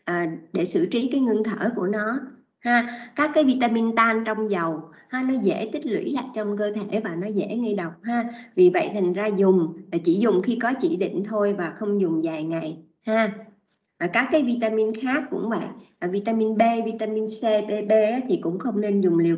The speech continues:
cao. Và cái corticoid thì hồi nãy mình nói rồi, không có lạm dụng ha, lạm dụng nó sẽ gây, à, trên loãng xương, suy tuyến thượng thận ha, rồi giữ nước, chưa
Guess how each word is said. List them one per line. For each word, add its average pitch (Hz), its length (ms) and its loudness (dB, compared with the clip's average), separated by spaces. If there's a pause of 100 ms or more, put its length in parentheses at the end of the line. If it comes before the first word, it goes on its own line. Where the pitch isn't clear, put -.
cao. 208 300 0 (380)
Và 185 200 0
cái 262 160 -2
corticoid 220 600 2
thì 208 160 2
hồi 170 80 -2
nãy 170 160 0
mình 190 220 2
nói 190 160 0
rồi, 190 320 2
không 190 200 0
có 269 80 2
lạm 202 300 0
dụng - 300 2 (220)
ha, 240 260 4
lạm 180 220 -4
dụng 180 220 2
nó 233 100 -4
sẽ 240 220 -8 (120)
gây, 202 440 -2 (140)
à, 185 200 -6 (360)
trên 202 500 2
loãng 196 320 2
xương, 226 340 -2
suy 214 300 -6
tuyến 220 120 0 (220)
thượng - 220 -12
thận 214 200 -6 (160)
ha, 226 180 -4 (260)
rồi 175 140 -2
giữ 165 140 2
nước, 254 500 -2
chưa 220 140 2